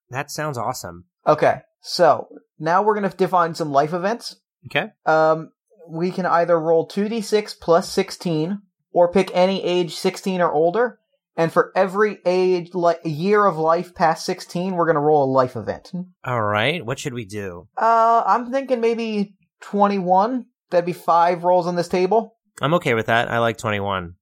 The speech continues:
Speaker 1: He's a young, young guy.
Speaker 2: And, 'cause I think that's, that's a good a-, age between, like, idealism and cynicism.
Speaker 1: Yes.
Speaker 2: You think you know it all, and that leads you to think that to be more cynical and, like, cruel and I got mine than you really are.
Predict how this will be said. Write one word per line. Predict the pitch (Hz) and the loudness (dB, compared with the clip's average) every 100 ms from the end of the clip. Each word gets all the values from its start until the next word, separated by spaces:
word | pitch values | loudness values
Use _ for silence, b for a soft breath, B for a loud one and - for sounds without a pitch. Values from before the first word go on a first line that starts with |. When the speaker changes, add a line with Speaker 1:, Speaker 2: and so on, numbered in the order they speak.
| - | -10
Speaker 1:
He's | 123 | -6
a | 120 | -2
young, | 120 123 123 107 | 2 2 0 0
young | 110 110 | 0 0
guy. | 98 95 92 80 - | -2 0 0 -4 -6
Speaker 2:
And, | 220 233 | -6 -4
'cause | - 226 | -2 0
I | 233 | 2
think | 247 208 | 0 0
that's, | 240 226 | -2 -2
that's | 240 226 226 | 0 0 2
a | 220 | -2
good | 170 214 | 2 0
a-, | 202 175 - | 0 -6 -2
age | 196 196 165 | 0 0 0
between, | 185 175 190 185 180 | -2 -2 -6 -4 2
like, | 170 160 - _ _ _ 156 | 2 2 -4 _ _ _ 0
idealism | 165 143 156 165 175 175 170 180 160 | 0 0 -2 0 2 2 0 0 -2
and | 151 | -4
cynicism. | - 175 185 208 190 208 208 202 _ | -4 -4 -2 -2 0 0 -2 -8 _
Speaker 1:
Yes. | 127 135 90 - | -2 0 -2 -8
Speaker 2:
You | 156 196 | 0 0
think | - 208 208 202 | 2 0 0 -2
you | 214 | -4
know | 185 180 | 0 0
it | 196 | 0
all, | 196 214 220 | 0 0 0
and | 196 | 0
that | 175 175 | 0 -2
leads | 180 180 160 | -2 -4 -2
you | 175 | -2
to | |
think | 160 - 170 180 170 | -2 0 -2 -2 -2
that | 175 170 | -4 -2
to | 165 | -4
be | 139 160 | 0 -2
more | 160 147 151 156 | -2 -2 2 0
cynical | 151 160 156 156 165 156 | 0 -2 -2 0 2 2
and, | 147 143 | 0 2
like, | 139 127 | 0 -2
cruel | - 143 156 160 151 | -8 -4 0 0 0
and | 143 | 0
I | 131 135 143 | 0 0 2
got | 143 143 | 0 0
mine | 135 139 139 | 0 -2 -2
than | 143 | -4
you | 135 | -4
really | 135 135 135 | -4 -2 0
are. | 117 131 143 151 | 0 2 2 0